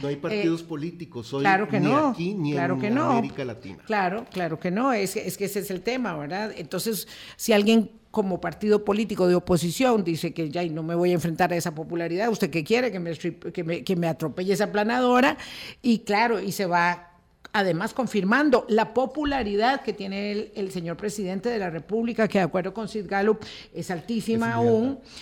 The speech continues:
Speaker 2: es muy alta. Entonces, por supuesto que, eh, la oposición dice, "¿A mí qué más me conviene? Estar en una pelea permanente, eh, o tratar de buscar", me, me refiero a las oposiciones, no estoy hablando solo de una, Carlos.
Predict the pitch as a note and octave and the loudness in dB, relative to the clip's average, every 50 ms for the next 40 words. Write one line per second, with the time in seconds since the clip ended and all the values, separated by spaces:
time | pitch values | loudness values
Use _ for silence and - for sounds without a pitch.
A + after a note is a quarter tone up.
0 | - - - F3+ E3+ - G#3 G3 G3+ A#3+ D4 D4+ - - - G#3 F#3 F3+ F3+ E3 | -12 -2 0 0 2 2 4 4 6 6 4 2 -2 -4 -6 -6 -4 -4 -4 -4
1 | - B3 C4 C#4+ C#4 - - - - - - - G#3+ G3+ F#3+ F#3 - G#3+ G3 F#3 | -4 -4 -4 -4 -6 -10 -16 -20 -20 -20 -6 0 2 2 4 4 6 6 8 8
2 | F3+ F#3+ C4 - - B3 A#3 - - G3+ - - F#3+ F#3 F3 - - A3 - - | 8 6 4 2 2 2 0 2 0 -6 -6 -4 -4 -2 -2 -2 -4 -4 -4 0
3 | F#3+ F#3 F#3+ G3 G3 - - - - - - - - F#3 F#3 D#3+ - G#3 G3+ G3+ | 0 2 2 0 -2 -6 -12 -16 -18 -18 -8 -2 0 0 2 2 4 4 4 4
4 | G3 - G#3 E3 G#3 G3 - A#3+ A#3+ A3+ G#3+ G3 - G3+ G3 A#3 A#3 C4+ B3 A#3 | 4 4 2 2 2 2 2 2 4 4 4 2 2 2 0 0 -2 -2 -2 -2
5 | G#3+ G3+ G3 G3+ F#3 - G3 F3+ F3 E3 E3 D3+ C#3+ C3 B2 B2 B2 - - - | 0 0 0 -2 -2 -2 -4 -2 -2 -2 -2 -4 -4 -4 -6 -6 -8 -12 -18 -20
6 | _ _ - F#3 - - F#3+ F#3+ G3+ G3 G3 G3 F#3+ F#3 D#3+ F3+ F3+ F3+ F3+ F3+ | _ _ -12 -6 0 2 4 6 8 8 8 8 6 6 4 2 0 0 0 -2
7 | E3+ F#3 F3+ E3+ E3+ E3+ E3+ E3+ F3 F3+ F#3+ F3+ A3+ A3 A3 G3+ G#3 - - - | -2 -4 -4 -4 -4 -4 -4 -2 0 0 2 4 4 4 4 4 2 -4 -10 -20
8 | - _ - - F#3+ F#3+ F#3 F3+ F3 E3+ E3+ E3 E3 D#3+ D#3 - - - - - | -20 _ -10 -6 -2 -2 -2 0 -2 -2 -2 -2 -2 -2 -4 -6 -8 -14 -6 2
9 | - A3 G#3 G#3 A3 A3+ - - G#3+ - G#3+ F#3+ - - F#3+ F3 F#3+ G3 F#3+ G3 | 6 8 8 10 8 8 4 2 -2 -4 -4 -4 -2 -4 -4 -2 -2 -2 -2 -2
10 | G3 F#3+ - - G3 F#3+ G#3 A3+ A#3 - - G#3 A3 - - A#3+ B3 - B3+ B3 | -4 -4 -4 -6 -4 -2 -2 -4 -4 -2 0 0 0 2 2 2 4 8 8 10
11 | C4 B3+ B3 A3+ B3+ - - C#4 C#4 D4+ D#4 D4+ D4 C#4 B3+ - C4+ B3 A#3+ - | 10 10 8 8 6 6 6 6 6 8 8 8 6 6 6 6 4 4 4 4
12 | A3+ G#3+ A#3 - G#3+ F#3+ D#3+ - C#4+ C4+ A#3 F#3+ F3 E3+ F#3 G3 G3+ G3+ G3+ - | 4 4 4 2 0 0 2 4 4 4 4 4 2 2 2 2 2 0 2 2
13 | A3+ A3+ A3+ G#3+ G#3+ G#3+ A3 A3 G#3 - A3+ G3+ G3 F#3 F#3 F3+ F#3 A3 B3+ B3+ | 2 4 4 4 2 0 -2 -2 -4 -4 -4 -2 -2 -2 -2 0 0 0 0 0
14 | G3+ E3 - - E3 E3+ F#3 A3 A#3+ A#3 | -2 -4 -4 -6 -4 -4 -2 -4 -4 -6